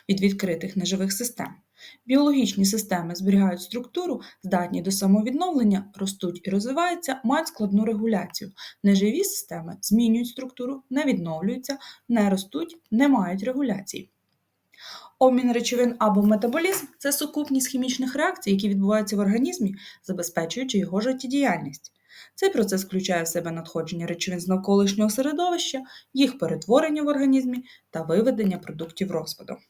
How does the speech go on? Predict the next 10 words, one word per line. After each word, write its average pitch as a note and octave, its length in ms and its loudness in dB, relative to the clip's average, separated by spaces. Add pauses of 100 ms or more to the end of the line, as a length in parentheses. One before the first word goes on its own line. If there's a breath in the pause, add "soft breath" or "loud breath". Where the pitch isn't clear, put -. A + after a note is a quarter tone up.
(720)
Обмін G3 340 6
речовин D#4+ 400 2
можна F#3+ 280 4
розділити D#3+ 500 -4
на D#3+ 120 -8
два F3+ 260 0
основних F3+ 520 -2
процеси: - 480 -8 (400 loud breath)
пластичний D4+ 580 0
обмін F4 320 0